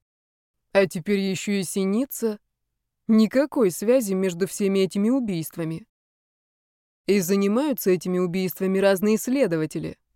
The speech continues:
разные отделы и даже разные ведомства, напомнил Николай. А это значит, что шансов на раскрытие практически никаких.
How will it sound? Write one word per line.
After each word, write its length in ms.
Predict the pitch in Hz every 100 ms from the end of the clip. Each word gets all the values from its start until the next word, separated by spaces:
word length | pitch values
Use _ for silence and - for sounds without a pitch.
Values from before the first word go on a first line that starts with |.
| _
разные 580 | 202 202 190 196 190 190
отделы 480 | 165 240 294 196
и 40 | 190
даже 260 | 180 185
разные 380 | 196 190 175 220
ведомства, 680 | 233 262 180 160 - 160 156 _
напомнил 480 | 190 185 180 175 170
Николай. 560 | 175 175 170 170 170 185 _ _ _ _ _
А 40 | 185
это 280 | 196 185 196
значит, 440 | 214 285 311 254
что 280 | - - 208
шансов 480 | - 214 208 202 214
на 80 |
раскрытие 640 | 202 202 - 285 302 233 202
практически 680 | - 220 - 214 220 - 220
никаких. 680 | 214 262 285 - 151 -